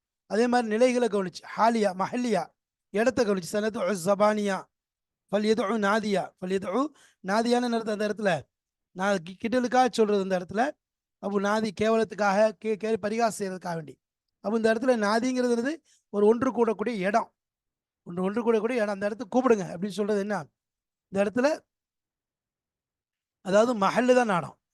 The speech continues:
நிலையை சொல்லி மஹல்லுன்றது நாடப்படுது. நிலையை நாட-, அதாவது உத்-, மஹல்லை சொல்லி நிலையை நாடப்படுது, ஹாலை நாடப்படுது. அப்ப அது இந்த இடத்துல மஹல்லியா வருது. அடுத்து ஹாலியாங்கிறதுக்கு நம்ம உதாரணம் இருக்குன்னு சொல்லும்போது, "இன்னல் அபரார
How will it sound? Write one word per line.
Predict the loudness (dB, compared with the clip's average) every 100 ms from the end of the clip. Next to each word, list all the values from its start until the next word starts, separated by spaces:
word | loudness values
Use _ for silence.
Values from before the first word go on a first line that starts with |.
| _
நிலையை | -8 -2 -2 -2
சொல்லி | -2 0 -2 -6 -10 _ _ _ _ -4
மஹல்லுன்றது | 0 2 2 2 -2
நாடப்படுது. | -4 -4 -10 -20
நிலையை | -12 -2 -2
நாட-, | 0 -2 -4 -8 _ _ _ -2
அதாவது | 4 4
உத்-, | 2 -4 -20 -12 -4
மஹல்லை | 0 0 2
சொல்லி | 0 0
நிலையை | 0 0 0
நாடப்படுது, | -2 -2 -8 -20 _ _ _ _ _ _ -4
ஹாலை | 0 2
நாடப்படுது. | 0 -4 -6 -10
அப்ப | 0 0
அது | 2 0
இந்த | -2
இடத்துல | -4 -4 -4
மஹல்லியா | -4 -4 -2 0 0
வருது. | -2 -10 _ _ _ _ -10
அடுத்து | -8 -4 -2
ஹாலியாங்கிறதுக்கு | 2 2 4 2 2 -2 -2 -6
நம்ம | -2
உதாரணம் | 0 0 -2
இருக்குன்னு | -8 -8 -10
சொல்லும்போது, | -8 -6
"இன்னல் | -2 -2
அபரார | -2 -4